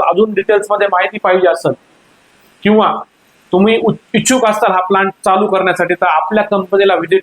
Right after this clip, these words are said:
करा. आपली कंपनी मागच्या पंधरा वर्षापासून या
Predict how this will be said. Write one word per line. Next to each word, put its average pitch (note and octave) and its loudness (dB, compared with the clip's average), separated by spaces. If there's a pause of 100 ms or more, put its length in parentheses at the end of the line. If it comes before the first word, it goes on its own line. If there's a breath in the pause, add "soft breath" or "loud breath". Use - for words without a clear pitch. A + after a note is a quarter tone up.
करा. F3 2
आपली F3 0
कंपनी F#3 -2
मागच्या F3 -2 (260)
पंधरा F#3 0
वर्षापासून F#3 0
या F#3+ 2